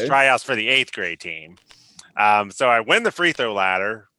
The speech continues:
Speaker 2: Um, but then when it comes to cut time, I didn't actually get cut,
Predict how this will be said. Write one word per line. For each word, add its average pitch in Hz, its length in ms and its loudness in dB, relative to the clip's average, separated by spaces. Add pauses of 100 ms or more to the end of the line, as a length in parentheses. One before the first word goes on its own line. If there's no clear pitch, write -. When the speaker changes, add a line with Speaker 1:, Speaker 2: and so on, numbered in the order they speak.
(360)
Speaker 2:
Um, 107 600 0
but 113 160 -4
then 139 340 0
when 123 140 2
it 110 80 -4
comes 139 260 -2
to - 220 -18
cut 165 260 -2
time, 98 460 -4 (720)
I 117 80 -2
didn't 196 240 0
actually 175 320 -2
get 117 200 -6
cut, 95 460 -4